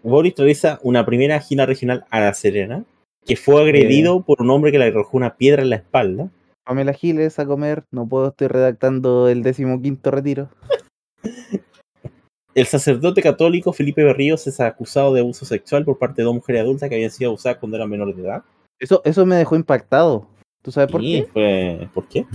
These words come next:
Speaker 2: Porque eran adultas.
Speaker 1: ¿Cómo?
Speaker 2: Gracias, me retiro.
Speaker 1: Ah, ya, ya, ya.
Speaker 2: ¿Te costó?
Speaker 1: Te costó.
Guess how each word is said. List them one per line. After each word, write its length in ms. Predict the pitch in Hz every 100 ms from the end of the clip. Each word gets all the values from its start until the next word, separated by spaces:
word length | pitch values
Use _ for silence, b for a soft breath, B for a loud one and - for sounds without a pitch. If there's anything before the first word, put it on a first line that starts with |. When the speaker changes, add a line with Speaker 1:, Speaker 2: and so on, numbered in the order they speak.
| 127 _ _ _ _
Speaker 2:
Porque 320 | 127 - 135
eran 180 | 135 135
adultas. 440 | 110 113 - 131 _ _ _ _
Speaker 1:
¿Cómo? 380 | - 85 85 80
Speaker 2:
Gracias, 400 | 113 110 - 104 -
me 80 | 113
retiro. 440 | 117 - - - - _ _ _ _
Speaker 1:
Ah, 300 | 139 123 - _ _ _
ya, 220 | 107 - _ -
ya, 180 | 90 85
ya. 200 | - - _ _ _
Speaker 2:
¿Te 80 | 131
costó? 640 | 123 - 226 170 151 240 - _
Speaker 1:
Te 140 | 127
costó. 400 | 110 104 - -